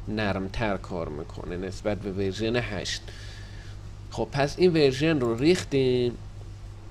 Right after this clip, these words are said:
یه جایی به دردمون می‌خوره ورژن هفت ممیز ده. اه، و خب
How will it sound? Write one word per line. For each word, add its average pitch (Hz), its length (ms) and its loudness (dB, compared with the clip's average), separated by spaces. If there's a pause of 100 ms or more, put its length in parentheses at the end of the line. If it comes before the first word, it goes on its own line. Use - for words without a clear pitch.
(160)
یه 139 160 6
جایی 135 340 6
به 151 100 6
دردمون 156 560 4
می‌خوره 101 580 0 (340)
ورژن 98 560 0 (180)
هفت 98 360 -6
ممیز 98 480 0 (120)
ده. 131 340 4 (1120)
اه، 113 440 0 (180)
و 120 280 4 (200)
خب - 180 -2